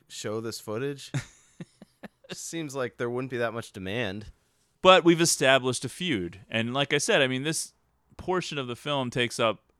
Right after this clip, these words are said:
Speaker 2: about twenty-five, thirty minutes to set up a scenario where we have this mad bomber on the loose.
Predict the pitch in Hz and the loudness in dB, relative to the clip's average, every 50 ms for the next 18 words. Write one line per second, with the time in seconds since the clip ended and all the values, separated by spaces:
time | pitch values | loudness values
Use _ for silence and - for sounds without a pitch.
0 | _ _ _ _ - 113 110 - 131 135 147 147 117 - - - 131 120 117 117 | _ _ _ _ -2 -2 0 4 4 4 4 4 2 0 -4 -6 -6 -4 -4 -4
1 | - - 117 110 107 107 101 - - 110 104 98 92 92 104 117 127 117 104 95 | -2 0 2 2 2 2 0 -2 -4 -4 -4 -4 -4 -4 -2 -2 -2 -2 -4 -6
2 | 92 - - - - _ - - 110 - - - 120 113 113 117 107 107 - 110 | -8 -12 -18 -20 -20 _ -10 -10 -10 -10 -8 -2 -2 0 2 2 0 0 -2 -6
3 | 104 - - 110 107 104 104 98 98 95 92 90 90 90 87 87 85 92 - _ | -12 -10 -10 -8 -6 -6 -4 -4 -4 -4 -6 -6 -6 -4 -4 -6 -6 -8 -10 _
4 | _ _ _ _ _ _ - 113 107 104 104 101 101 101 98 90 95 101 101 101 | _ _ _ _ _ _ -8 -4 -2 -2 0 -2 -2 -4 -6 -8 -6 -4 -2 0
5 | 101 101 101 95 90 98 95 95 92 92 95 92 92 90 90 90 90 90 90 92 | 0 0 0 -2 -4 -4 -4 -2 -2 -4 -4 -4 -4 -6 -6 -6 -8 -8 -8 -8
6 | 90 87 85 87 - - - | -8 -8 -8 -8 -10 -10 -12